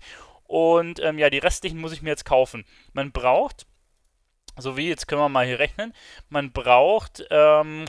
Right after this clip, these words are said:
sechsunddreißigtausend Ruf hat man, dann hat man dreitausend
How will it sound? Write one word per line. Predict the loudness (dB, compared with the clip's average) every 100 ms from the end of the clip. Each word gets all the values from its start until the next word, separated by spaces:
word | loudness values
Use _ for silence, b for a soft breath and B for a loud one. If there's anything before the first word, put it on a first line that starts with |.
| b b b b
sechsunddreißigtausend | -10 -8 -8 -6 0 0 0 -14 -2 0 0 -4 -14 -16 -18 _
Ruf | -16 -14 -14 -10
hat | -10 -8
man, | -8 -8
dann | -10 -10
hat | -10
man | -10 -12 -12
dreitausend | 0 0 0 -2 -2 -2 -6 -14 -16 -16 -20